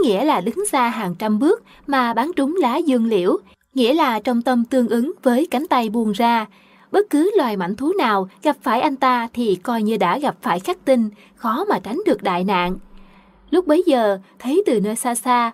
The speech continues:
một con vật có sừng. À, thì ra đây là một con hoẳng. Khi thấy con nai con dễ thương này, Ngô Đường đã không sinh lòng thương cảm, mà anh còn lập tức rút tên lắp vào cung,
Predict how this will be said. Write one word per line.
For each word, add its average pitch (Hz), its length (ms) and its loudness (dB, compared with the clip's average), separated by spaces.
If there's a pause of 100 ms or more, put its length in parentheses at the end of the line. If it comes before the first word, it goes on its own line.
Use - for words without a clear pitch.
(100)
một 226 180 -4
con 277 140 -2
vật 208 240 0
có 269 200 -4
sừng. 214 380 0 (360)
À, 247 380 0 (200)
thì 247 140 -2
ra 240 160 0
đây 233 280 0
là 214 180 -4
một 180 180 -4
con 220 180 -2
hoẳng. 214 300 -2 (520)
Khi 339 160 0
thấy 302 320 2
con 254 160 0
nai 240 220 -2
con 226 320 -4
dễ 220 180 0
thương 254 260 0
này, 202 300 0 (320)
Ngô 330 140 2
Đường 226 280 0
đã 202 160 -2
không 254 260 -2
sinh 247 220 -2
lòng 185 220 -2
thương 220 200 -4
cảm, 220 320 -4 (280)
mà 302 100 2
anh 294 180 0
còn 220 240 -4
lập 202 240 0
tức 415 180 2
rút - 280 0
tên 233 240 0
lắp 254 260 -2
vào 180 160 0
cung, 233 320 0